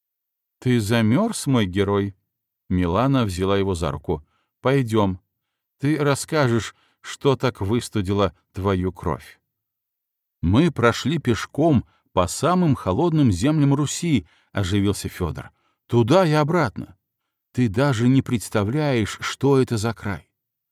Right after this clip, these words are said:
Ночь длится там весь день, и только весной становится короче. Там небо светится разноцветными радугами, а деревья не вырастают выше травы. Там так холодно, что если плюнуть под ноги,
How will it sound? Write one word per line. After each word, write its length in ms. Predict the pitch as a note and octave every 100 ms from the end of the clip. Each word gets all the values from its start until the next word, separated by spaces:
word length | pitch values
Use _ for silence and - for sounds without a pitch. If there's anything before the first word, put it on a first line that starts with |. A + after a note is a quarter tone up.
| _ -
Ночь 400 | G2+ F#3+ E3+ -
длится 520 | F#2 C#3 F#3 - B2
там 220 | - E3+
весь 340 | A2+ F3+ E3 C3
день, 360 | C#3+ F3 A#2+ - _ _ -
и 80 | G#2+
только 360 | E3 D3 -
весной 640 | G#2 A2+ - - C3+ G3+ D#3+
становится 560 | - B2+ E3 D#3 D3
короче. 560 | - A#2+ A2 G2 - - _ _ _ _
Там 400 | B2+ C3 G2+ E2
небо 320 | G#2+ F3+ A2+
светится 680 | F2+ G2+ C#3+ C3+ - B2+ G#2 _ _ -
разноцветными 840 | A2+ G#2+ A#2 G2 A2 D3+ D3 C3+
радугами, 600 | C#3+ D3 B2 G#2+ G#2 G#2 - _
а 140 | - A#2
деревья 640 | F#2+ G#2 G3 E3 B2+ G#2+
не 200 | B2 A#2
вырастают 640 | A2 G2+ - - D3 B2+ G2
выше 280 | A#2+ -
травы. 420 | A2+ G#2+ F2+ F#2+ D#2+ _ _ _ _ _ _ -
Там 240 | A#2+ A2+
так 220 | B2 G#2
холодно, 580 | - F3 G3 A#2+ G#2 F2 _ _ _
что 220 | - -
если 420 | F#2 C3 E3+ - C3+
плюнуть 560 | - E3+ F#3 B2+ -
под 220 | - G3
ноги, 400 | D#3 A2 G2 F#2